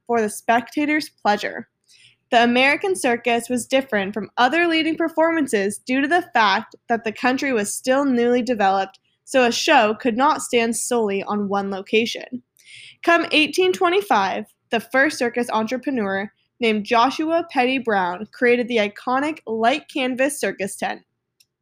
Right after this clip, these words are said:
This was a major difference than European circuses. At this time, the Europe circus was run by performers and their families, whereas in America, Phineas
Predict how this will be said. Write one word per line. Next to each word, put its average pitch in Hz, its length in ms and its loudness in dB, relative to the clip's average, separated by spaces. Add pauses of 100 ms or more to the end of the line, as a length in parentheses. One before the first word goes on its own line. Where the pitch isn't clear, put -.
(580)
This 330 180 2
was 359 140 2
a 370 60 2
major 302 380 4
difference 233 480 -2
than 233 140 0
European 240 520 2
circuses. 233 640 -2
At 214 160 0
this 294 200 -2
time, 285 460 0 (680)
the 269 80 0
Europe 269 340 2
circus 302 560 0
was 247 180 -2
run 240 260 2
by 240 140 4
performers 233 800 0
and 233 160 -2
their 214 120 -2
families, 254 600 -2 (200)
whereas 254 340 4
in 233 80 0
America, 240 800 0 (260)
Phineas 311 460 -2